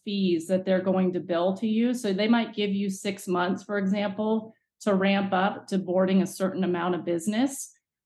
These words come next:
Um, and they have to bill you a minimum of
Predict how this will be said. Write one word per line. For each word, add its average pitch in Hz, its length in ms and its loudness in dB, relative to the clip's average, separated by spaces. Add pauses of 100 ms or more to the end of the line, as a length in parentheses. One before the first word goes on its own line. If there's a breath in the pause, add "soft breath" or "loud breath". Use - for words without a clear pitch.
Um, 180 340 2
and 196 240 6
they 202 180 4
have 214 340 -2
to 196 100 -2
bill 196 260 2
you 180 420 2
a 180 120 -4
minimum 185 560 4
of 160 140 -4